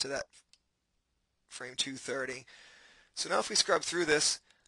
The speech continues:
obviously my character stops where I want him to. He kinda looks over his shoulder, looks at the camera.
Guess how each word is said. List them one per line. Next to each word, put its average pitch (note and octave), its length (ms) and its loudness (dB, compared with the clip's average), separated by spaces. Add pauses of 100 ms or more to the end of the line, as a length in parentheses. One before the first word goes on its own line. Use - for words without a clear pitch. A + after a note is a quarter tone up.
(140)
obviously C3+ 340 0
my B2+ 140 -2
character C#3 400 2
stops - 440 6
where B2 120 -2
I B2 40 -2
want C#3+ 240 0
him E3+ 100 -2
to. E3+ 200 0
He D3 80 -4
kinda C3 300 -4 (540)
looks C#3 220 -4
over C3+ 220 -2
his C#3 80 -4
shoulder, D3 420 2
looks C3+ 200 -4
at - 80 -10
the - 80 -14
camera. C#3 480 2